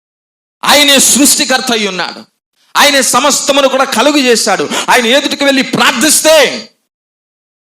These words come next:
మనము దేనినైనా పొందుకోగలము అనేటువంటి ఒక మంచి విషయాన్ని ఈ ప్రవక్తలు కావచ్చు, జాలర్లు కావచ్చు, వ్యాపారవేత్తలు కావచ్చు,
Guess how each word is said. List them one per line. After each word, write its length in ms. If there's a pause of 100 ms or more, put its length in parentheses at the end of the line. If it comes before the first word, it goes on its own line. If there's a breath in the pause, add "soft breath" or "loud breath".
(340)
మనము 220
దేనినైనా 760
పొందుకోగలము 1080
అనేటువంటి 600 (540)
ఒక 120
మంచి 540
విషయాన్ని 720 (540)
ఈ 40
ప్రవక్తలు 480
కావచ్చు, 340
జాలర్లు 440
కావచ్చు, 440
వ్యాపారవేత్తలు 960
కావచ్చు, 540